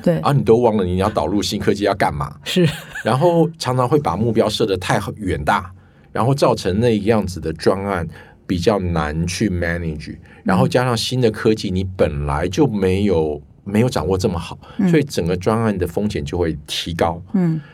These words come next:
Speaker 2: 然后再加上因为对它的期待太高，所以你可能不见得有这么大的容错的空间。
Speaker 1: 嗯。
Speaker 2: 所以一开始的心态并没有 set 得很对。
Speaker 1: 嗯。嗯。
Speaker 2: 我觉得主持人刚刚讲到，我觉得那个非常，非常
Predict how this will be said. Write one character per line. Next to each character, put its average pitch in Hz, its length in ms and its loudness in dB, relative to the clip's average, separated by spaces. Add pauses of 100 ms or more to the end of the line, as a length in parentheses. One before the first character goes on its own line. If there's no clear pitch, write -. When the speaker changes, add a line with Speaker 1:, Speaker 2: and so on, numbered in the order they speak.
(160)
Speaker 2:
然 151 140 0
后 151 100 2
再 151 160 4
加 127 160 2
上 131 180 2
因 123 120 0
为 123 100 4
对 123 160 2
它 117 140 0
的 110 80 4
期 104 340 -6
待 139 300 0
太 104 400 -2
高， 87 360 0 (380)
所 135 240 2
以 139 300 2
你 110 180 2
可 98 480 2
能 90 300 0
不 107 120 0
见 117 220 2
得 95 60 2
有 80 120 0
这 120 220 0
么 98 160 0
大 98 260 0
的 85 160 0
容 82 300 -2
错 101 240 2
的 85 100 0 (120)
空 117 400 2
间。 113 280 2 (120)
Speaker 1:
嗯。 185 280 2 (160)
Speaker 2:
所 143 140 2
以 - 20 4
一 127 40 4
开 131 180 0
始 117 120 -2
的 90 40 2
心 123 300 -2
态 120 260 2
并 90 220 -4 (100)
没 92 60 4
有 87 80 4
set 90 240 0
得 85 100 -4
很 85 120 -6
对。 - 200 -10
Speaker 1:
嗯。 170 220 2
嗯。 165 40 -4 (160)
Speaker 2:
我 131 80 4
觉 139 140 4
得 185 80 6
主 127 160 2
持 107 80 4
人 120 100 4
刚 139 120 2
刚 151 40 0
讲 113 160 0
到， 117 140 4
我 92 80 4
觉 87 80 -2
得 104 80 2
那 120 80 4
个 117 100 8
非 131 200 2
常， 92 180 -2
非 127 300 -2
常 95 200 0